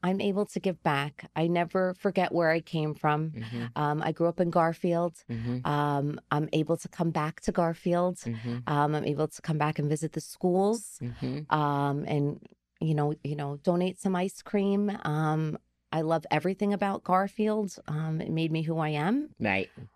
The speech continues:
Speaker 1: Um, I'm able to, uh, go visit, um, a, a lot of, you know, hospitals. I'm able to tap into, um,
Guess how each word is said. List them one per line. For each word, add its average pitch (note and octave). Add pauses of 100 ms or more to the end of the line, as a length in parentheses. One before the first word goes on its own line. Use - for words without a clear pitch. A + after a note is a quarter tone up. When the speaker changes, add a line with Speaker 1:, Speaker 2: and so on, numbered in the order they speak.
(140)
Speaker 1:
Um, D3 (400)
I'm D3+
able D#3 (220)
to, D#3
uh, C3
go E3+
visit, F3 (120)
um, D3
a, D3+ (120)
a D3
lot D#3
of, C#3+ (140)
you D3
know, D3+
hospitals. - (420)
I'm D#3 (100)
able D#3 (140)
to D#3
tap E3
into, D#3 (100)
um, -